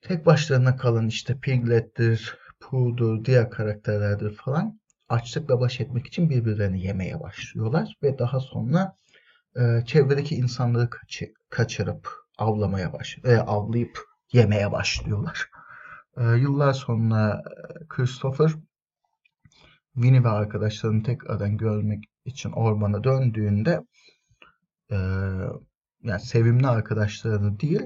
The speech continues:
bildiğin insan avına çıkmış. Böyle katil yamyam bozması bir çeteyi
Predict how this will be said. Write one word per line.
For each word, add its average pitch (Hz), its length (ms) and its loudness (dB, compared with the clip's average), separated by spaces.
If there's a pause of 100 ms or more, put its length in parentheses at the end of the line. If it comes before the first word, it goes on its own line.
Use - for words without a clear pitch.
(120)
bildiğin 170 480 -2
insan 131 420 -4
avına 101 340 -6
çıkmış. - 580 -10 (420)
Böyle 110 640 6 (120)
katil 120 580 -4
yamyam 120 460 2
bozması 104 580 -6
bir 143 380 -4 (540)
çeteyi - 520 -4